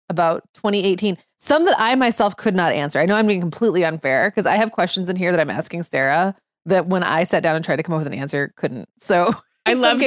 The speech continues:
Speaker 1: cases,
Speaker 2: though. I
Speaker 1: we
Speaker 2: woke
Speaker 1: might need to carry each other a little bit.
Speaker 2: That's all right. We'll have more to say on some than others, I'm sure. But I woke up to these questions at my usual, like, five A M, sat down with my coffee and my phone,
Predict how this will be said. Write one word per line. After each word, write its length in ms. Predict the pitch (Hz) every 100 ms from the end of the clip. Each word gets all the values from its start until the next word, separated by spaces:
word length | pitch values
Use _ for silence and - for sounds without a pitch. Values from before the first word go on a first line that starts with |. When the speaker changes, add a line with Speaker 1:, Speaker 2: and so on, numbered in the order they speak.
| 294
Speaker 1:
cases, 160 | 269 285
Speaker 2:
though. 340 | 285 294 311 -
I 80 | 233
Speaker 1:
we 120 | 247
Speaker 2:
woke 80 | 254
Speaker 1:
might 100 | 240
need 80 | 254
to 100 | 220
carry 400 | - 214 202 170
each 140 | 185
other 160 | 151 147
a 40 |
little 120 | 139
bit. 200 | 139 123
Speaker 2:
That's 120 | - 440
all 100 | 285
right. 300 | 175 208 -
We'll 120 | 320
have 120 | 311 277
more 220 | 240 226
to 60 |
say 220 | 226 190 175
on 140 | 170
some 240 | - 165
than 140 | 156 156
others, 260 | 156 156
I'm 140 | 156 156
sure. 320 | - 120 143
But 160 | 202 -
I 140 | 208
woke 240 | 247 254 247
up 80 | 226
to 100 | 196
these 180 | 196 -
questions 400 | 180 - 175 160
at 80 |
my 100 | 151
usual, 540 | 156 156 156 160 151 147
like, 200 | 151 147
five 320 | - 160 156
A 120 | 156
M, 220 | 147 151 156
sat 200 | 143 151
down 200 | 143 151
with 120 | 151
my 100 | 143
coffee 540 | 147 - - 151 160 -
and 120 | 156
my 120 | 151
phone, 440 | 151 165 139 165